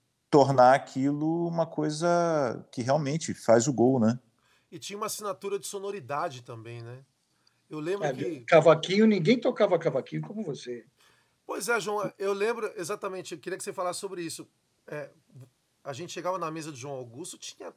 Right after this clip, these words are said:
Speaker 2: trezentos mil C Ds de demos de grupos que queriam entrar na emi, né? Como é que era, João, nessa época de você atender essa demanda dessa galera? E como que você via no meio de tanta gente, um que era bom, o outro que não servia?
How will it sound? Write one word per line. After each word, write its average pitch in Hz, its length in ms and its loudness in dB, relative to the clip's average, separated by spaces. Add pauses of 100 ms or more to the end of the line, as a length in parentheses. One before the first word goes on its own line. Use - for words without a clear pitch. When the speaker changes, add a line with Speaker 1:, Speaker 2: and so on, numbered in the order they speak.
(200)
Speaker 2:
trezentos 180 580 -10
mil 190 220 -12
C 190 240 -8
Ds 156 480 -8
de 139 160 -16
demos 165 680 -12 (500)
de 143 140 -14
grupos 156 320 -12
que 208 120 -14
queriam 196 280 -10
entrar 165 260 -8
na 190 120 -10
emi, 156 400 -6
né? 147 160 -12 (240)
Como - 160 -12
é 440 40 -8
que 262 200 -8
era, 180 200 -2
João, 175 200 -8
nessa 180 240 -8
época 165 300 -8
de 165 40 -10
você 175 200 -8
atender 170 300 -10
essa 170 200 -6
demanda 151 500 -10
dessa 147 260 -12
galera? 139 480 -8 (440)
E 175 100 -10
como 226 260 -8
que 214 80 -20
você 208 280 -8
via 175 160 -12
no 180 80 -12
meio 180 160 -10
de 147 100 -16
tanta 196 300 -10
gente, 165 400 -14
um 190 180 -14
que 180 140 -12
era 156 160 -6
bom, 165 320 -10
o 156 40 -12
outro 165 200 -12
que 175 100 -14
não 156 100 -14
servia? 127 800 -14